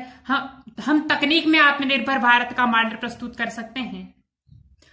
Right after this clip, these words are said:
हाई लेबोरेटरी की टेक्निक्स खेतों में किसानों तक उपलब्ध करवाकर और किसानों को food processing unit और world market access पहुंचाकर हम आत्मनिर्भर agronomy का model प्रस्तुत कर सकते हैं।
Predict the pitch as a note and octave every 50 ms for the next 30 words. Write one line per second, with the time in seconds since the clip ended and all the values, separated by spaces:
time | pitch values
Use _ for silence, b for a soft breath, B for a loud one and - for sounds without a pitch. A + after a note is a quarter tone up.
0 | b b - - A#3+ C4 C#4 C#4+ C#4 C4+ C4 C4 C4+ C4 C4 B3+ B3+ C#4 C#4+ -
1 | C4+ A#3+ - B3+ A#3+ A#3+ A#3 C#4 C#4+ C#4+ - - D4 D4 D4 B B B B B
2 | _ _ - - - B3 C4+ C#4 C4+ D4+ D#4 D4+ D#4 D#4 D#4 B3+ - C4 C4 C4+
3 | D4+ D#4 D#4 E4 D#4 D#4 C4 - - C4+ C4+ A3+ A#3 C4+ - B3+ B3 B3 C4 C4+
4 | C4+ C4+ C4+ C4+ C4+ C4 C4 B B B C4+ D4 C#4+ C#4+ C#4 B3+ C4 C#4+ C#4+ D4
5 | D4 D4+ D4+ - D4+ D4+ - - C#4+ D4 - - C#4 C4 C4 C#4+ C#4+ B3+ D4 C#4+
6 | B3+ B3 C4 C4+ C#4+ D4+ - C#4+ - - - - - C4 C4 A#3+ A#3+ D4+ E4 D#4+
7 | D#4+ D4 C#4 C#4 C#4 C#4 D4 D#4 - - B3+ B3 A#3+ - - D#4+ D#4 D#4 - C4+
8 | B3 B3 A#3+ C4+ C4+ C4+ C4 C4 C4 C4+ B3+ C4 B B B B - B3 C#4 C#4
9 | D4 D4 D4 - - - - A#3+ C4 D4 D4 D4+ D4 C#4 C#4 C#4 A3+ C#4 D4 C#4+
10 | A#3 A3+ A3+ A3 A3+ A#3+ A#3+ A#3+ A#3+ B3 C4+ D#4 D4+ D4+ C#4 B3+ B3+ B3 B3 B3
11 | A#3+ - - B3 A#3+ - - B3+ A#3+ - B3 A3 - - - - - - C4 G#3
12 | F3+ F#3 F#3 G3 -